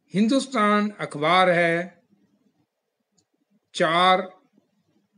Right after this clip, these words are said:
दिसंबर का, जिसमें ये खबर छपी है। इसके अनुसार क्या कहना है कि अगर आपने कोविड टीका नहीं लगवाया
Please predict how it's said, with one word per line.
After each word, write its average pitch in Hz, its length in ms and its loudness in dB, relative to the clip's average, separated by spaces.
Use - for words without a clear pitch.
दिसंबर 180 500 -2
का, 185 640 -2
जिसमें 165 360 -4
ये 180 160 0
खबर 175 300 -2
छपी 196 340 -4
है। 190 400 -2
इसके 233 360 0
अनुसार 165 680 -2
क्या 226 200 2
कहना 196 340 2
है 180 420 -2
कि 196 180 -4
अगर 247 380 0
आपने 202 360 0
कोविड 180 380 -2
टीका 165 280 -2
नहीं 156 240 -4
लगवाया 175 680 0